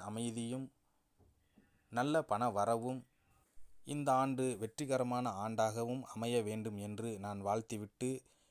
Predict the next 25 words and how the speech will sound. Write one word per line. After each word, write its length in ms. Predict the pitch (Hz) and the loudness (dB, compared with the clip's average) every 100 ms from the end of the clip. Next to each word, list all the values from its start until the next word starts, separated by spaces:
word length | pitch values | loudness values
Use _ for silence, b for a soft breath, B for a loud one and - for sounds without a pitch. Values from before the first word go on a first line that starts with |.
| b b b b _ _ _ _ 120 | b b b b _ _ _ _ -2
இந்த 200 | 143 156 | 2 2
பதிவை 380 | 117 110 117 113 | 2 0 0 -2
முடிக்கிறேன். 540 | 101 104 107 123 143 175 - _ - | -4 -8 -4 -2 -2 -2 -10 _ -6
இந்த 300 | 147 165 165 160 - | -2 4 6 6 4
பதிவு 340 | 117 123 127 127 | 2 4 4 2
உங்களுக்கு 480 | 110 139 139 120 123 117 | 2 0 0 0 -2 -2
பிடித்திருக்கும் 680 | 117 131 131 113 104 110 | -4 -2 0 -2 0 -4
அப்படின்னு 580 | 92 98 110 107 107 98 | -4 -4 -2 0 0 -4
நான் 240 | 101 104 104 | -2 -2 0
நம்புறேன். 400 | 110 117 135 - - | 0 0 0 -4 -8
இந்த 240 | 120 151 151 | -4 2 4
பதிவு 360 | 123 117 120 | 4 2 2
உங்களுக்கு 380 | 110 104 107 101 | 0 0 0 -2
பிடிச்சிருந்தா 640 | - 104 - 110 110 123 143 - b b b b - | -4 -4 -2 -2 0 2 0 -2 b b b b -2
நம்ம 220 | 127 170 | 0 0
சேனலை 440 | 127 117 117 113 107 | 0 2 4 4 4
லைக் 300 | 92 107 - | 2 0 0
பண்ணுங்க, 440 | 117 110 104 110 104 | 0 0 0 0 2
ஷேர் 260 | 107 110 110 | 6 6 4
பண்ணுங்க, 380 | 104 104 104 104 | 0 -2 -2 -2
கமெண்ட் 280 | 92 104 107 | -2 -2 0
பண்ணுங்க. 340 | 107 110 117 127 - b b b 139 | -2 -2 -2 -4 -8 b b b 0
குறிப்பா 320 | 143 - 151 | 0 4 6
நம்ம 260 | 127 110 110 | 6 4 2
சேனலை 360 | 113 110 110 | 2 2 2